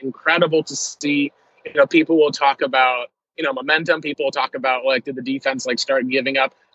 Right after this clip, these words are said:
However you wanna look at it, just the fact of that they were such an explosive offense that none of those point deficits really mattered in the end.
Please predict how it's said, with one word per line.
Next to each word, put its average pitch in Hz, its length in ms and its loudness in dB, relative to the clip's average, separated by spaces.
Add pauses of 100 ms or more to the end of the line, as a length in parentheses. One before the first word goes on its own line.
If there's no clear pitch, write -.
(420)
However 202 520 4
you 202 160 -2
wanna 190 160 -2
look 170 260 -2
at 123 200 -4
it, 135 160 -6 (120)
just - 360 -8
the 160 80 -18
fact 156 340 -2
of 143 100 -6 (440)
that 139 180 -2
they 151 140 0
were 139 120 -6
such 175 300 0
an 170 80 -4
explosive 156 720 0
offense 143 420 2
that 127 140 -4
none 143 180 -2
of 165 100 2
those 156 160 2
point 151 300 -6
deficits 131 500 -2
really 131 220 -4
mattered 131 460 2
in 131 120 -6
the 120 220 0
end. 143 340 -6